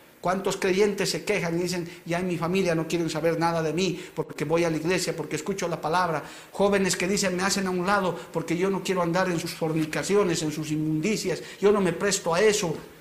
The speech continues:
Y son apartados, son estigmatizados, no importa.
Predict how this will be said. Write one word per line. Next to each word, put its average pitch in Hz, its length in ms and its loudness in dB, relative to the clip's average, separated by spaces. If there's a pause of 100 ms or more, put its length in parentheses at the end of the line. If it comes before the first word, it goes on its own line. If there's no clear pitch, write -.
(240)
Y - 80 -8
son 160 200 0
apartados, 151 720 -2
son 165 160 -2
estigmatizados, 143 1000 -4
no 196 80 0
importa. 208 480 0